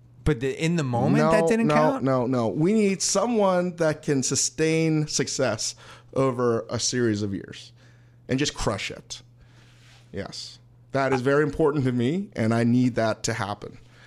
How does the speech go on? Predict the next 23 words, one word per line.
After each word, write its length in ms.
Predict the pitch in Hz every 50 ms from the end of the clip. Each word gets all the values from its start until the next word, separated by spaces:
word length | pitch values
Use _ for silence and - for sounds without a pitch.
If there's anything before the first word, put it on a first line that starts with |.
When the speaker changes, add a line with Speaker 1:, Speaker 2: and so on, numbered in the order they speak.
| - - -
Speaker 2:
And 260 | - 165 170 165 - - - _ - - - - -
in 140 | 165 165 175
the 120 | 180 151
N 180 | 180 220 240 226
B 140 | 233 196 185
A, 220 | 185 190 190 165
everyone 340 | 156 151 143 147 147 147 143
will 80 | 143 139
say, 160 | - 147 135
like, 180 | 135 131 117
"Yeah, 220 | 131 156 185 196 165
but, 140 | 156 - -
like, 200 | 156 139 143 139
Yao 180 | 156 165 175
was 140 | 190 190 180
a 40 | 175
glandular 480 | - 151 156 170 170 160 170 165 160
fleek, 420 | 156 - - 190 208 196 135 - -
fr-, 180 | - - - - -
freak. 300 | - - 240 220 - -
Like, 180 | 104 104 -
he 180 | - - - 160
was 360 | 160 151 - - - -